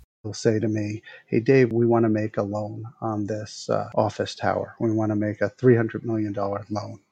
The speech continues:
on this." And they said, "Your job is tell us if this asset could support this loan." So we look at, are the revenues as they say,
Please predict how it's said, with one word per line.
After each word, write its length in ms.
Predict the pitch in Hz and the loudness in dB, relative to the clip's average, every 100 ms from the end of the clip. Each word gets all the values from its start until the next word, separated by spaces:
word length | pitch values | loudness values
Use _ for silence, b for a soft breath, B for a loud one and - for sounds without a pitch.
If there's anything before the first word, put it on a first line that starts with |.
| - | -4
on 180 | 107 101 | -4 -4
this." 300 | 113 - - B B B B B B | -8 -14 -20 B B B B B B
And 420 | 117 107 107 104 | 2 2 2 0
they 120 | 107 101 | 0 0
said, 340 | 110 104 104 - | 0 0 -2 -2
"Your 300 | 127 160 170 | 6 8 8
job 420 | 143 131 127 123 | 8 8 8 6
is 580 | - 123 117 113 113 - - | 4 4 6 6 2 -8 -6
tell 280 | 135 143 | 0 2
us 400 | 131 123 123 - - | 4 2 0 -6 -6
if 460 | - 113 110 - - B B B _ | 0 0 0 -6 -20 B B B _
this 480 | 160 113 135 143 - - | -10 4 8 8 6 4
asset 560 | 123 117 - 113 117 - | 4 4 2 2 0 -6
could 220 | - 110 - | -6 -4 0
support 520 | - 98 - 104 - | -2 -2 -2 -2 -2
this 220 | 107 - | -4 -4
loan." 340 | 107 90 120 - _ - | -6 -6 -8 -14 _ -16
So 220 | - 107 | 0 0
we 540 | 104 104 110 135 135 | 2 -2 4 6 6
look 340 | 120 123 127 110 | 8 8 8 6
at, 300 | 110 104 - 113 | 4 2 -4 -8
are 160 | - 113 | 0 2
the 100 | 107 | 2
revenues 680 | 101 139 139 135 135 135 127 | 4 4 6 6 6 4 2
as 320 | - 123 120 | 2 2 4
they 180 | 120 117 | 2 0
say, 580 | - 117 110 110 107 | 0 2 2 2 0